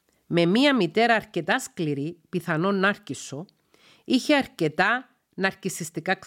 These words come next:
ξεσπάσματα. Δεν ξέρω αν ήταν ναρκισιστής ή απλώς είχε ξεσπάσματα.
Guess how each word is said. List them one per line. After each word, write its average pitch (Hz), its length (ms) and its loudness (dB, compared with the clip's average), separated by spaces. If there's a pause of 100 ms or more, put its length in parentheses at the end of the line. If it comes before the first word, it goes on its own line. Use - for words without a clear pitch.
(160)
ξεσπάσματα. - 920 -4 (640)
Δεν 392 340 4
ξέρω 247 400 2
αν 190 140 2
ήταν 175 220 0
ναρκισιστής 160 920 -2
ή 202 160 4
απλώς 175 560 0
είχε 175 260 -4
ξεσπάσματα. 160 840 -4